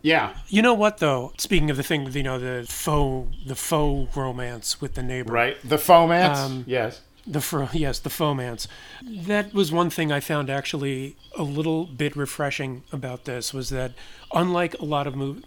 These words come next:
Speaker 2: like, most movies about a killer, about a maniac,
Speaker 1: Yeah.
Speaker 2: there's usually a, a, a, an attempted romance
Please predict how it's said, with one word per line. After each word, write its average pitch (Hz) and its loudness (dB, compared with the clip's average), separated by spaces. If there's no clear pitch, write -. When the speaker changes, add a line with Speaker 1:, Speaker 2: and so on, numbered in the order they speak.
Speaker 2:
like, 139 -6
most 139 -2
movies 135 0
about 127 2
a 127 -4
killer, 151 -4
about 131 0
a 135 -2
maniac, 143 -4
Speaker 1:
Yeah. 107 2
Speaker 2:
there's 170 2
usually 180 6
a, 151 2
a, 147 -4
a, 165 -6
an 156 -2
attempted 160 2
romance 139 0